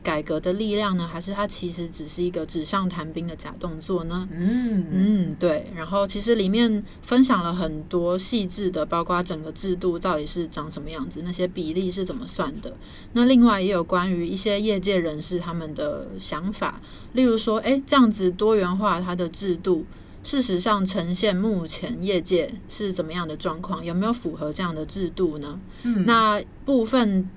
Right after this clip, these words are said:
Speaker 1: 最近比较排名，譬如说前一百名的电影，有哪，哪些比例是符合这样的制度的呢？
Speaker 2: 哦。
Speaker 1: 对，等等的。然后还有蛮详细的一些介绍。那另外也有关于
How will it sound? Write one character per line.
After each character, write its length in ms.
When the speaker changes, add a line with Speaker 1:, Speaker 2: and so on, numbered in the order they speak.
Speaker 1:
最 200
近 220
比 60
较 120
排 220
名， 180
譬 80
如 80
说 140
前 260
一 80
百 200
名 200
的 240
电 180
影， 280
有 140
哪， 220
哪 220
些 420
比 180
例 200
是 260
符 240
合 160
这 100
样 200
的 440
制 240
度 220
的 140
呢？ 260
Speaker 2:
哦。 460
Speaker 1:
对， 100
等 180
等 200
的。 180
然 80
后 180
还 160
有 320
蛮 200
详 240
细 200
的 160
一 20
些 140
介 240
绍。 220
那 100
另 300
外 160
也 140
有 140
关 300
于 180